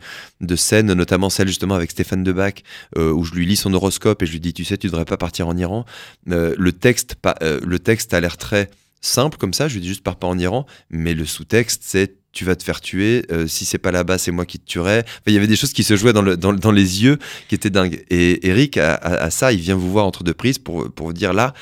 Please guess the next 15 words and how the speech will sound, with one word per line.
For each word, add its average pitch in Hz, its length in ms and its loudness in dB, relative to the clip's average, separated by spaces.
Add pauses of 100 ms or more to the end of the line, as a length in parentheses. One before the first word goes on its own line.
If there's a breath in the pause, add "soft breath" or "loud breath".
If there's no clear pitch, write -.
(380 loud breath)
là, 104 120 2
j'ai 110 80 0
senti - 260 -4
que - 60 -8
cette - 120 -10
prise-là, 101 240 -2
t'étais 90 220 -4
pas 98 140 0
exactement 95 380 -2
au 92 40 -2
bon 90 180 -2
endroit, 92 220 -2
on 101 80 0
y 90 80 -2
retourne. 113 300 -6